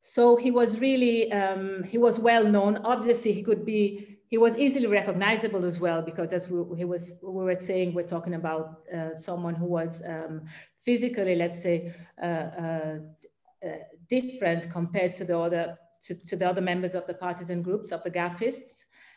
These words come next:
And, um, what, in nineteen forty-four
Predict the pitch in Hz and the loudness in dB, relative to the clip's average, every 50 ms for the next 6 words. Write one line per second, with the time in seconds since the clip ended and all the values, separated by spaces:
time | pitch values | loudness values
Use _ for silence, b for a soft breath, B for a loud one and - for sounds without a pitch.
0 | b b _ - 226 226 226 226 226 220 214 214 220 214 214 208 208 208 208 208 | b b _ -2 0 0 0 0 0 -2 -2 -2 -2 -2 0 2 2 2 4 2
1 | 208 214 208 208 - - _ _ - 220 208 240 247 - - 226 233 233 226 233 | 2 2 0 -2 -8 -16 _ _ -12 -6 -2 -2 -2 0 0 0 0 0 0 0
2 | 226 233 226 226 - 247 233 233 240 233 - - 208 202 196 190 190 190 - 214 | 0 0 -2 -2 0 2 2 4 2 2 0 0 -2 -2 -2 -2 -4 -4 -2 -2
3 | 202 190 196 - 196 190 - - 240 233 233 240 269 277 - - | 0 0 -2 -4 -8 -8 -2 2 2 4 4 4 0 -2 -6 -14